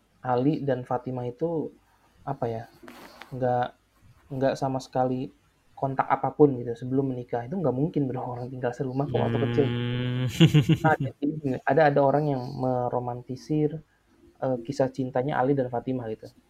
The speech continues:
Speaker 1: Jadi seolah-olah tuh
Speaker 2: Hmm.
Speaker 1: kayak, eh, Ali tuh bener-bener nggak, nggak tahu apapun tentang Fatimah gitu. Dan Fatimah tuh nggak tahu apapun tentang Ali. Terus tiba-tiba tuh,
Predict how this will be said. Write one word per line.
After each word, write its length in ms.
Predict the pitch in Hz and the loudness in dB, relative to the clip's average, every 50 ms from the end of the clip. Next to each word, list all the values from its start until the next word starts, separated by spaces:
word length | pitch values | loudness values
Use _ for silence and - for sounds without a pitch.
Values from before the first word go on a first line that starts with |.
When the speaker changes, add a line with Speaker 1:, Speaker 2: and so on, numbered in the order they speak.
| _ - | _ -10
Speaker 1:
Jadi 140 | 120 123 127 127 - | -6 -6 -6 -6 -6
seolah-olah 360 | 123 123 120 117 123 127 131 135 151 | -6 -4 -2 0 2 2 2 4 4
tuh 100 | 147 143 143 - | 4 2 0 -8
Speaker 2:
Hmm. 160 | 110 110 110 - _ _ _ _ - | -12 -12 -14 -16 _ _ _ _ -4
Speaker 1:
kayak, 300 | 120 120 117 117 117 - - - _ _ - - | -2 0 0 0 0 -2 -6 -10 _ _ -14 -14
eh, 180 | - - - - - - _ _ _ - 131 | -14 -14 -14 -18 -20 -20 _ _ _ -6 -4
Ali 120 | 123 123 127 - | -4 -2 0 0
tuh 80 | 147 135 | 0 0
bener-bener 400 | 123 123 123 127 123 123 120 120 123 120 | 0 -4 -4 -4 -4 -4 -4 -6 -4 -4
nggak, 160 | 117 120 - - - _ _ _ _ - | -4 -4 -4 -4 -8 _ _ _ _ -8
nggak 140 | 127 127 - | -6 -4 -2
tahu 100 | 131 131 - - | -2 -2 -2 -2
apapun 300 | 123 120 - 135 135 143 139 139 | -6 -4 0 2 2 2 2 0
tentang 140 | 135 127 123 127 | -4 -4 -2 -4
Fatimah 360 | 117 - 120 120 123 131 135 123 117 | -4 -4 -4 -6 -4 -4 -4 -6 -8
gitu. 140 | - 127 131 - _ _ _ _ _ _ _ - | -12 -14 -14 -14 _ _ _ _ _ _ _ -10
Dan 100 | 120 - - | -8 -6 -6
Fatimah 300 | 117 - - 123 123 123 - | -6 -6 -4 -6 -6 -6 -4
tuh 80 | 147 131 | -6 -4
nggak 140 | - - - - | -4 -6 -6 -6
tahu 100 | - 62 - | -8 -8 -6
apapun 320 | - 113 110 - - 131 131 127 127 | -6 -8 -8 -6 -6 -6 -6 -6 -10
tentang 160 | 131 - - - 107 110 | -12 -16 -16 -12 -12 -10
Ali. 160 | 117 120 139 - - _ _ _ _ _ _ _ - | -8 -8 -8 -8 -10 _ _ _ _ _ _ _ -6
Terus 160 | 127 131 131 - | -6 -6 -6 -6
tiba-tiba 360 | - 127 120 - - 123 123 117 - 143 | -6 -6 -6 -6 -6 -4 -4 -2 0 0
tuh, 100 | 135 | 0